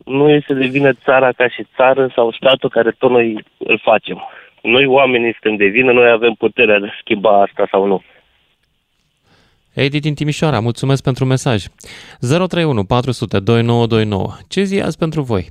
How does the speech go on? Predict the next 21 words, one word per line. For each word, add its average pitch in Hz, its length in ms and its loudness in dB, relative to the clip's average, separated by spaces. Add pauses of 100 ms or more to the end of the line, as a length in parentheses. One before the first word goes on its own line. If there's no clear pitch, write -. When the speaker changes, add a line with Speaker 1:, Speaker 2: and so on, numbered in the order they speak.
(160)
Speaker 2:
E 139 120 -2
o 110 40 2
zi 110 140 0
liberă? 147 420 -4 (240)
E 113 180 0
ziua 107 280 -2
națională 101 760 -4
ca 113 140 -2
sărbătoare 120 720 -2
sau 175 300 -2
ca 147 380 -2 (560)
prilej 135 300 0
de 131 100 0
a 113 60 2
face 120 340 -2 (140)
punte 135 300 -2
între 95 580 -2
marți 113 680 -4
și 107 960 -4
lunea 156 440 0
viitoare? 139 520 -6